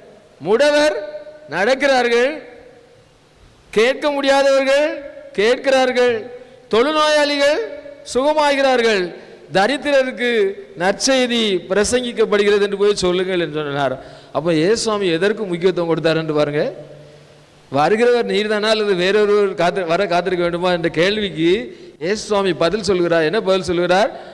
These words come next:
"கண் தெரியாதவர்களுக்கு பார்வை வழங்கப்படுகிறது, இப்படி மாற்றுத்திறனாளிகளுக்கு உதவி செய்வதற்கு நான் வந்திருக்கிறேன், இதோ வந்துவிட்டேன்" என்று அவர் சொல்லுகிறதை நாம் பார்க்கிறோம்.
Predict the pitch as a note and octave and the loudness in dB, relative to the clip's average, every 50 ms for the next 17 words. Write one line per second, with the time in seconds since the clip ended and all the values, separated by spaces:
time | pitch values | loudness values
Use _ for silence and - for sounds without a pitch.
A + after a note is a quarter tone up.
0 | - - - - _ _ - F#3 G3 A#3 C#4 D4+ C#4+ C#4 C4+ C4+ C#4 C#4 C#4+ C#4+ | -20 -20 -20 -20 _ _ -2 0 0 0 0 -2 0 0 0 2 2 2 4 4
1 | C#4+ C#4 C#4 C#4 C#4 C#4 C4 B3+ C#4 C#4 D#4+ C5+ C5 - - - - - - - | 2 2 2 0 -2 -2 -2 -2 0 0 2 0 0 -2 -6 -14 -18 -14 -4 0
2 | G#3+ A3 B3+ D4 E4 F4 F4 F4 E4 D4+ D4 D#4 D#4 D4+ D4 D4 C#4+ C#4+ C#4 C4+ | 2 2 4 2 2 2 2 2 2 2 2 2 0 0 0 2 0 2 2 2
3 | C4+ C4 B3+ B3+ A#3+ A3+ G#3 F#3+ E3+ D3 C3+ F#3 - - - - - - - A3 | 2 2 2 2 2 4 2 2 0 -4 -8 -12 -14 -18 -18 -20 -18 -14 -10 -4
4 | A#3+ D4+ D4 C4+ G#3+ G#3 G3+ A#3 C#4+ E4 E4 - F4 D#4+ C#4+ C#4+ C#4 C#4+ C#4 C#4 | -2 -2 -2 0 0 0 2 2 2 0 0 -2 -4 0 0 2 2 2 2 2
5 | C4+ C4 C4 C4 B3+ C4 B3+ C4 G#3 G#3+ B3+ B3+ A#3+ A3 G3+ G3+ G#3+ A#3+ C#4+ D#4 | 0 0 0 0 0 0 0 -2 -2 -4 -4 -4 -2 0 0 2 2 2 0 0
6 | E4 D4+ D#4 C#4 C4 C4 C4 B3+ B3+ C4 B3+ C4 B3+ B3+ B3 B3 A3+ G3+ A3 B3+ | -2 -2 -2 -2 0 0 2 0 0 -2 0 0 0 0 2 2 0 0 0 0
7 | D4 C#4 C#4+ A3 C4 B3+ B3 A#3+ G#3+ F#3+ F3 - - - - - F3 A#3+ D#4+ E4+ | -2 -4 -2 -2 0 0 2 2 0 -2 -4 -10 -16 -14 -6 -2 2 2 4 4
8 | D4 A3 G3+ A3+ C#4 E4+ F4+ F#4 F4+ E4 E4+ F4+ F4 E4 C#4+ A#3+ E3+ - - - | 4 2 0 -2 0 0 0 0 0 0 0 0 2 2 0 -2 -4 -10 -14 -10
9 | - F#3 A3 C4 C#4 A#3+ A3+ A#3 A3+ - G3+ G#3 A3+ B3 A#3+ A#3 A3+ A#3 A#3+ D4 | -6 -4 -2 0 2 2 2 2 2 2 0 2 2 2 2 2 2 2 2 2
10 | A4+ A#4 - - - - - - - E3+ G#3 B3+ C4 F#3+ G3 F#3 F#3+ G3 E3+ F3 | 0 0 -4 -8 -14 -18 -18 -14 -6 -2 -2 -2 0 0 0 0 0 0 0 0
11 | E3+ D3+ C#3+ C3+ B2 - - | 0 0 0 -2 -6 -12 -18